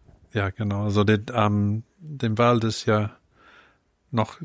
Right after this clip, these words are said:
ziemlich jung, aber es ist erstaunlich, wie, wie schnell das alles wächst. Aber, ähm, deswegen vielleicht kriegt man ja sehr schöne Aussichten übers, ähm, See und Küste.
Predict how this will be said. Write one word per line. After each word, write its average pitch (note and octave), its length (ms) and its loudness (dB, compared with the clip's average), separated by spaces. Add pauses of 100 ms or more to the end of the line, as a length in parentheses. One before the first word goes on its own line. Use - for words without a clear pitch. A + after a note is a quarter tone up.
ziemlich A2+ 380 0
jung, C3+ 260 4
aber B2 240 2
es G#2+ 120 -2
ist - 60 -6
erstaunlich, A2+ 580 0
wie, - 440 -4
wie A2 60 -8
schnell G#2 300 -6
das A2+ 220 -6
alles A2+ 300 -6
wächst. - 420 -8 (680)
Aber, G#2+ 760 2
ähm, G2+ 440 0 (600)
deswegen A#2+ 600 0
vielleicht B2+ 360 -2
kriegt - 280 -4
man A#2 160 0
ja A2+ 160 0
sehr A2+ 180 2
schöne A2+ 340 0
Aussichten A#2+ 560 0
übers, A2+ 480 -4
ähm, G#2+ 380 -8 (220)
See B2 480 4
und G2+ 240 0
Küste. B2+ 560 -4